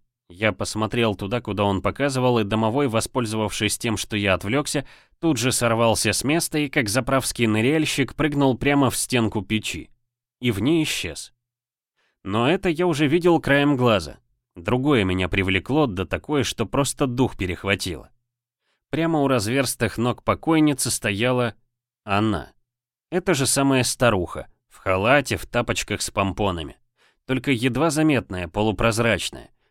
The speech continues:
как если бы на какую-нибудь фотографию наложился другой образ с другого фото.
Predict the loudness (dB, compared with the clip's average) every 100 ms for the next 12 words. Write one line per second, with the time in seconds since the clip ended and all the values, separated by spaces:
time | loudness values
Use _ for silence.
0 | _ -10 -2 -2 0 -2 0 -2 -2 -4
1 | -2 -2 -2 -4 -4 -2 0 0 0 -2
2 | -2 -2 -2 0 -2 -2 -4 -4 -2 -2
3 | -2 -2 0 0 0 -4 -4 -4 -2 0
4 | 0 -2 -6 -6 -14